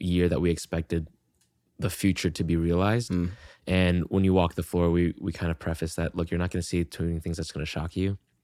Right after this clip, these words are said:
Speaker 1: And we don't think that's gonna happen until twenty twenty-three, twenty twenty-four, when five G and A I are really gonna be in rotation and really gonna be advancing that quickly. That's gonna unlock the next wave of technology. And those are the things that we don't even know that's gonna happen yet. And so
Speaker 2: Right.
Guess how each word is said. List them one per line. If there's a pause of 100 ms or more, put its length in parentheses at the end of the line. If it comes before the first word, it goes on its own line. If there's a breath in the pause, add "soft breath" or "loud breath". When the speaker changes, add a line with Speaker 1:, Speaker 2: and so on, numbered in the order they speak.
Speaker 1:
And
we
don't
think
that's
gonna
happen
until (400 soft breath)
twenty
twenty-three,
twenty
twenty-four, (400 soft breath)
when
five
G
and
A
I
are
really
gonna
be
in
rotation
and
really
gonna
be
advancing
that
quickly.
That's
gonna
unlock
the
next
wave
of
technology. (360 loud breath)
And
those
are
the
things
that
we
don't
even
know
that's
gonna
happen
yet. (120)
And
so
Speaker 2:
Right.